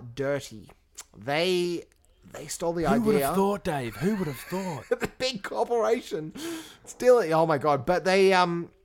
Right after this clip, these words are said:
Speaker 1: and I do, uh, by the way, I do love Coca-Cola. So, if you're listening, Coke, <laughs> like, you wanna, like, you know, send, send us some Coke to drink, like,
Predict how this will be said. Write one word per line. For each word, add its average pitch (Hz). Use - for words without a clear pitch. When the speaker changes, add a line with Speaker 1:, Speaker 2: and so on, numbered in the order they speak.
Speaker 1:
and 151
I 151
do, 143
uh, 151
by 170
the 160
way, 147
I 139
do 143
love 131
Coca-Cola. 123
So, 131
if -
you're 262
listening, 202
Coke, 175
<laughs> 190
like, 185
you 226
wanna, 202
like, 156
you 156
know, 139
send, 156
send 139
us 117
some 127
Coke 143
to 135
drink, 151
like, 143